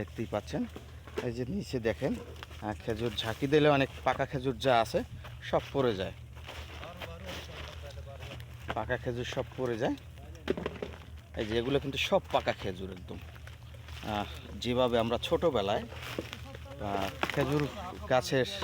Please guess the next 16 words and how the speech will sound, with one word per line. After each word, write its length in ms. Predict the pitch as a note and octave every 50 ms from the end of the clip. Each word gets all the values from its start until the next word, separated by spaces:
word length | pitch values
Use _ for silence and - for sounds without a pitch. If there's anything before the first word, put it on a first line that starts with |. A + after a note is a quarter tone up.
| C#3+ B2+ A#2
নিচে 340 | A2 A#2 A2+ - - D3
যেতাম, 420 | B2+ A2 B2+ - - A2+ G#2+ G#2 G2+
আহ, 600 | - - - - - - - - - G#2+ G#2 G2+
সকালবেলা, 640 | - - D3+ C#3 - C#3 C3+ A#2+ A#2+ B2+ A#2+ A2+ G#2
আহ, 500 | G2 - - - - - - - - A2
ঘুম 280 | A2 G2 - B2+ C#3+ C3+
থেকে 300 | - - C3+ - - B2+
উঠে, 320 | A#2+ A2+ G#2 A2+ A2+ A2 G#2
আহ, 600 | G2 - - - - - - - - A2+ G#2 G#2 G#2 - -
খেজুর 360 | - D3+ B2 B2 C3 A#2+ G#2+ - - - - - - - - - -
কুড়ানোর 360 | E3 E3 E3 D3+ C3 A#2 A2
জন্য, 380 | F2+ G2 G#2+ G2+ D3+ D#3 A3+ C4 - - - - - - - - - - - - - - - - -
সেরকমের 720 | - - - - - - G#3 G#3 F3+ F3 - C#3+ A#2+ A#2
একটা 280 | A2+ - - - A2+ G#2 - - - - - - - - - - -
পরিস্থিতিতে 720 | C#3 C3 C3 B2 - - C3 A#2+ - A#2+ A2+ - B2 A#2
আজকে 300 | A2 - - - A#2